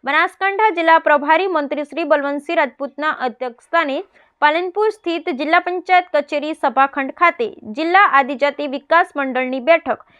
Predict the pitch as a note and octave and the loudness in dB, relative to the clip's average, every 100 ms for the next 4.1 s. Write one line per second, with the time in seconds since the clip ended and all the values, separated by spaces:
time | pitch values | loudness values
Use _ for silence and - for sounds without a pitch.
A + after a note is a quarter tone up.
0 | _ - D4 E4+ G4 G#4 G#4+ G#4+ D4 A#3+ | _ -6 -4 0 0 2 0 2 0 2
1 | C#4+ C#4 C#4 F4+ D4+ D4 D4+ D#4 E4+ C4+ | -2 0 0 2 0 -2 0 0 2 -2
2 | A#3 C#4 D4 D4 E4 C4+ C#4 C#4 C#4 D4 | -4 0 2 2 -6 -4 -2 -4 -4 -6
3 | D4 D#4 E4 E4+ D4+ A#3+ A3+ A#3 A#3+ A3+ | -6 -10 -4 -2 -2 -4 -4 -4 -4 -10
4 | - | -12